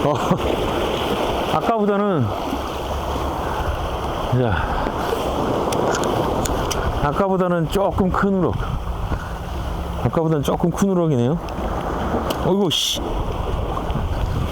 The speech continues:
야, 너 바다로 가야지. 가만히 있어.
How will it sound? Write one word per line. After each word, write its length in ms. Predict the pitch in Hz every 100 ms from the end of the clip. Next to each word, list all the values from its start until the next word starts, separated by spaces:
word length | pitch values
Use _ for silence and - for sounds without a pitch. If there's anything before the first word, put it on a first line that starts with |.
| - 165
야, 340 | 160 165 185 170
너 80 | 147 -
바다로 300 | 123 180 190
가야지. 760 | 156 175 180 175 185 202 156 98 - - - - - - - - - - - -
가만히 240 | - 160 170
있어. 240 | - 156